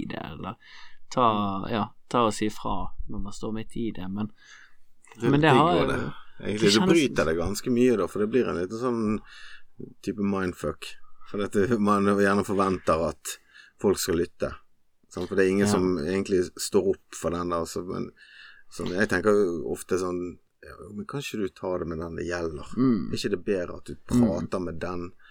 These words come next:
Speaker 2: For det er jo
Speaker 1: Mm.
Speaker 2: det.
Speaker 1: Mm.
Speaker 2: Det er jo ingen løsning som kommer hvis du skal <laughs> slenge drit med noen andre, sant? Det er
Speaker 1: Nei, nei.
Speaker 2: veldig, det, det har ingenting med meg å gjøre.
Speaker 1: Nei, og jeg kan bli litt sånn,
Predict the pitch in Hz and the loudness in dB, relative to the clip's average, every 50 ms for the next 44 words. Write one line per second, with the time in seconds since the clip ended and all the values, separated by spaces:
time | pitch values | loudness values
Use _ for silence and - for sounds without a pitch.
0 | - - - _ - 117 117 127 120 92 - - 110 98 87 - - - - - | -20 -20 -8 _ 2 4 6 6 6 6 4 4 2 2 2 -2 -6 -8 -4 -2
1 | 135 147 131 107 76 98 107 101 95 - - - 101 101 107 113 110 92 90 80 | 0 0 0 0 2 2 2 2 2 0 -4 -4 -4 -2 0 0 0 -2 -2 -4
2 | 85 - - 107 110 110 110 101 - 113 107 101 92 82 82 95 - - _ _ | -4 -6 -6 -6 -6 -6 -6 -4 -2 0 0 2 0 0 -2 -6 -12 -20 _ _
3 | _ _ _ _ _ _ _ - - - - 95 92 - - 92 92 90 90 90 | _ _ _ _ _ _ _ -18 -14 -8 -6 -6 -6 -4 -2 -2 0 2 0 0
4 | 87 87 95 95 107 - _ _ _ - - - - - - - - 131 - - | -2 -4 -10 -16 -18 -20 _ _ _ -18 -10 -6 -6 -6 -6 -4 -4 -4 -4 -2
5 | - - 113 - - - - - - - - - 107 101 95 87 92 101 98 - | -2 -4 -4 -4 -8 -16 -18 -20 -18 -12 -6 -4 -2 -2 0 2 2 2 2 2
6 | - 82 80 80 80 80 82 87 92 92 78 - - - - - - _ _ - | -2 -6 -4 -4 -4 -4 -4 -4 -4 -4 -4 -6 -8 -10 -12 -14 -20 _ _ -4
7 | 123 139 175 196 196 - 104 104 101 101 98 95 92 - - - - - - - | -2 0 0 0 2 2 2 4 4 4 2 2 0 -4 -10 -20 -20 -20 -20 -20
8 | - - _ - - 107 101 95 92 90 98 107 110 104 101 202 143 107 107 - | -20 -20 _ -8 -6 -4 -4 -4 -6 -4 -2 -2 0 0 0 0 0 -2 -2 -2
9 | 104 107 104 101 101 95 90 175 - 87 92 - - - - - _ - - - | -4 -4 -4 -4 -2 0 0 0 0 0 -2 -4 -6 -10 -12 -18 _ -20 -20 -20
10 | - - _ _ _ _ _ - - 131 143 147 156 165 170 180 175 139 - 151 | -20 -20 _ _ _ _ _ -8 -4 0 0 2 2 0 0 0 0 0 0 0
11 | 151 165 170 170 156 147 131 - 143 143 135 123 113 107 104 107 | 2 2 2 2 2 2 2 4 4 6 6 6 4 4 2 -2